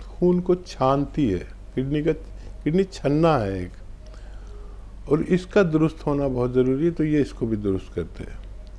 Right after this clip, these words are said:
और चर्म रोग, और इस उम्र में दिमाग से खून पूरी तरह नहीं बहता, ये एक रोग,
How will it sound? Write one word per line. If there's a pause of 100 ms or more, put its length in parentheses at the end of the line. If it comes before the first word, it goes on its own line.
(260)
और
चर्म
रोग, (880)
और (300)
इस
उम्र
में (600)
दिमाग
से
खून
पूरी
तरह
नहीं
बहता, (1200)
ये
एक
रोग,